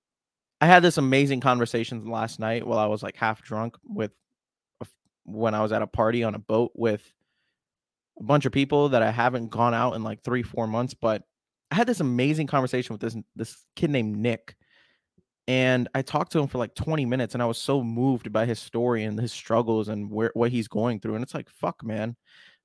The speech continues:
people have so much shit that they're going through and so many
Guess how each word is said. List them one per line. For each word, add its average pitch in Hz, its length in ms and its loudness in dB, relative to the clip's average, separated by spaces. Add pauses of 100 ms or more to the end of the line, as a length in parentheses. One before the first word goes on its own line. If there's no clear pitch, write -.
people 175 280 0
have 139 220 0
so 135 320 0
much 143 260 -2 (340)
shit - 480 -4
that 107 160 -4
they're 117 120 2
going 104 320 -4
through 131 200 -6
and 110 120 -4
so 123 260 -4
many 135 220 0